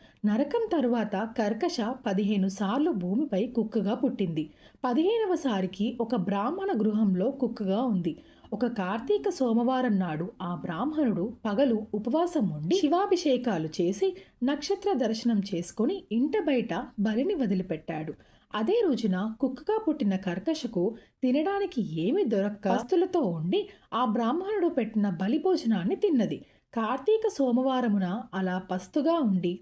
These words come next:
తినడం వలన దానికి పూర్వజన్మలు అన్నీ గుర్తుకు వచ్చాయి. ఆ కుక్క బ్రాహ్మణుడితో ఇలా అంది, "నన్ను కాపాడు" అని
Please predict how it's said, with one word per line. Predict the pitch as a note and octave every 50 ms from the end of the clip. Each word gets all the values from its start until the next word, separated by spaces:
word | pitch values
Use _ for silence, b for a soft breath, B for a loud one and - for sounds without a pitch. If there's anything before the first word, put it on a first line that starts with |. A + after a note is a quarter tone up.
| -
తినడం | A#3 G#3 G3 G#3+ B3 E4+ C#4+ A3+
వలన | G3 E3+ D#3 D#3 F#3 E4 A4 B B B B B B -
దానికి | A#3+ G#3+ G3+ G3+ G3+ G#3 - G3+ A#3+ C#4 C4 - C4
పూర్వజన్మలు | C4+ D#4+ F4 F#4 G#4+ - - D4 B3 A3 G#3 G3 F3 E3+ - -
అన్నీ | D#3+ E3+ E3 D#3+ F#3+ G4+ A4+ B3+
గుర్తుకు | G3+ A3 A3 - A#3 A3 - F#3+
వచ్చాయి. | F3 F3+ - - F#3+ E3+ D#3+ D#3 D3 - B B B B B B
ఆ | F3+ F3+
కుక్క | F3+ - G3 F#3+ F#3+ - - C4+ G3 G3+ B3 C#4+ C#4+ -
బ్రాహ్మణుడితో | F#3 F#3+ F#3+ F3+ G#3+ C#4 D#4 D#4 D#4 A#3+ A3+ A3 G3 D#3+ - - -
ఇలా | F#3+ F#3+ F#3+ F3+
అంది, | E3 E3 D#3+ D#3+ D#3+ E3+ - b b b b b b G#3+
"నన్ను | G#3 G#3 G#3 A3+
కాపాడు" | A3 G#3+ F#3+ F3+ G3+ A3 D4+ D4 D4 B3+ A3 E3 F3 - _ _ _ -
అని | F3 F3+ F3+ A3+ F#4 G4+